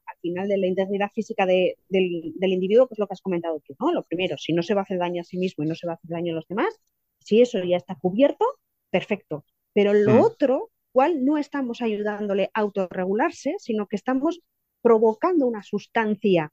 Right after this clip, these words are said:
Speaker 1: entre comillas, esa sustancia, que pueden ser mis caricias. Las caricias pueden ser un recurso, las caricias pueden ser una sustancia, no siempre son buenas.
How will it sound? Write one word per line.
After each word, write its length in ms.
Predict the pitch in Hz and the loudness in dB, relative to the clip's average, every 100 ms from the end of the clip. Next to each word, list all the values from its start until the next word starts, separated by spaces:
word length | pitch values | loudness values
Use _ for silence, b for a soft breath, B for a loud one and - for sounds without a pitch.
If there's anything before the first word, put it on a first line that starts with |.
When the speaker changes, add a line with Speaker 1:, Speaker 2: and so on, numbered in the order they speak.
| _ - | _ -6
Speaker 1:
entre 260 | 196 208 | -4 -2
comillas, 400 | 202 233 226 202 | 0 0 0 -2
esa 200 | 180 180 | -6 -8
sustancia, 560 | - 175 - 170 165 160 | -8 -8 -4 -6 -4 -2
que 100 | 180 | -2
pueden 200 | 208 254 | 0 0
ser 160 | 262 254 | -2 -6
mis 180 | 220 - | -6 -4
caricias. 640 | 175 165 - 117 - - _ _ _ _ _ _ _ _ - | -4 -4 -6 -10 -10 -20 _ _ _ _ _ _ _ _ -6
Las 140 | 180 | -4
caricias 460 | - 214 330 339 359 | 0 0 0 -2 -4
pueden 260 | 285 294 302 | -2 0 0
ser 160 | 320 | 0
un 140 | 320 226 | 0 -2
recurso, 480 | 208 - 330 214 165 | -6 -6 -8 -8 -6
las 140 | 190 | -6
caricias 420 | - 214 277 320 320 | -4 -6 -6 -6 -6
pueden 200 | 339 302 | -6 -6
ser 120 | 262 | -4
una 120 | 220 175 | -6 -8
sustancia, 640 | 180 - 247 247 - 160 _ _ _ - | -10 -8 -6 -6 -6 -8 _ _ _ -2
no 180 | 233 | -2
siempre 500 | 247 - 262 370 285 | -2 -2 -2 0 -2
son 380 | 156 196 190 170 | -6 -4 -4 0
buenas. 500 | 165 160 147 - - | 0 0 -2 -12 -20